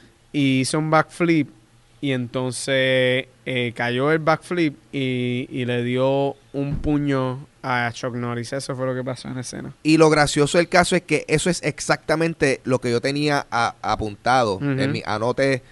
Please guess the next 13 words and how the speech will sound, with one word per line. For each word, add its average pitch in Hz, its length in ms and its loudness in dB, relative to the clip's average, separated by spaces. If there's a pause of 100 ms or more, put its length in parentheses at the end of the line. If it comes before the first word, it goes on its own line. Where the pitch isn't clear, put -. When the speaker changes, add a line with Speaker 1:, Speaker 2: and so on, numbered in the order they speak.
(360)
Speaker 2:
tú 120 100 -4
sabes, 120 380 0
de, 110 160 2
de 101 140 -2
crítica. 104 520 -4 (140)
Speaker 1:
Sí, - 160 -4
Speaker 2:
Yo 113 60 2
Speaker 1:
porque 139 160 2
Speaker 2:
dije, 117 140 2
"Wow, 113 240 2
tú 104 100 -4
acabas 113 280 -2
de 107 380 -2